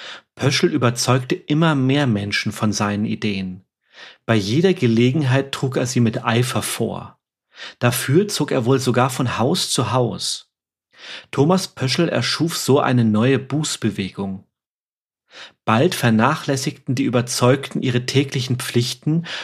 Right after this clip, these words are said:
und stürzten sich in die Gebete. Natürlich gab es auch Personen, die zweifelten, etwa weil andere ihnen sagten, an Pöschls Geschichten sei nichts Wahres. Selbst die Geistlichen taten das ja.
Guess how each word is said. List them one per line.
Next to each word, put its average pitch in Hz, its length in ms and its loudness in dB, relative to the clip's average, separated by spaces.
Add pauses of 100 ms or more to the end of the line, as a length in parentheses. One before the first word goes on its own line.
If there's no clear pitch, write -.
und 127 180 2
stürzten - 640 -2
sich - 240 0
in 113 100 0
die 110 120 -2
Gebete. 95 720 -2 (880)
Natürlich 123 560 2
gab 104 200 2
es 110 100 -4
auch - 180 -4
Personen, 110 720 2 (220)
die 120 80 0
zweifelten, 113 1040 0
etwa 117 320 2
weil 117 120 2
andere 139 420 2
ihnen 120 240 2
sagten, 110 600 0 (260)
an 110 240 -2
Pöschls 127 460 0
Geschichten 127 480 0
sei 104 180 2
nichts 127 360 0
Wahres. - 720 -4 (720)
Selbst - 440 0
die 123 120 0
Geistlichen 123 640 0
taten 117 360 0
das - 260 -2
ja. - 320 -10